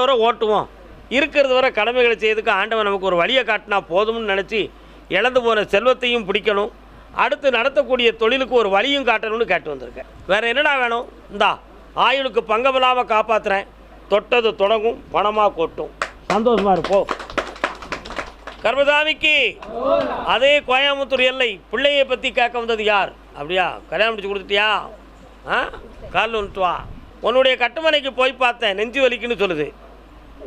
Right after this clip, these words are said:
உன் பொண்ணு மாப்பிள்ளையும் ஒண்ணு சேர்த்து வைக்கணுமா? என்ன நிலைமை எனக்கு? கண்ணை முடிக்கா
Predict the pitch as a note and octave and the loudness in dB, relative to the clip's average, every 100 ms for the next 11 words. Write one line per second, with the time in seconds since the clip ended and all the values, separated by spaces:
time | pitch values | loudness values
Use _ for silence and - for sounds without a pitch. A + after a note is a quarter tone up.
0 | G#3 A3+ A#3 D4 D4+ C4+ C4+ C#4+ C#4+ B3+ | 0 2 0 0 2 2 2 2 2 2
1 | C4+ - B3+ C#4 C#4 A#3+ B3+ C4 C#4+ - | -2 0 0 2 0 0 0 2 0 0
2 | A#3+ C4+ B3+ A#3+ G#3 F#3 C#3+ B2 G#2+ - | 0 2 2 2 2 0 -4 -10 -12 -16
3 | - - - - - - - - - F#3+ | -20 -20 -20 -20 -20 -20 -20 -20 -2 0
4 | A#3 A#3 A3+ B3+ | 0 -2 2 2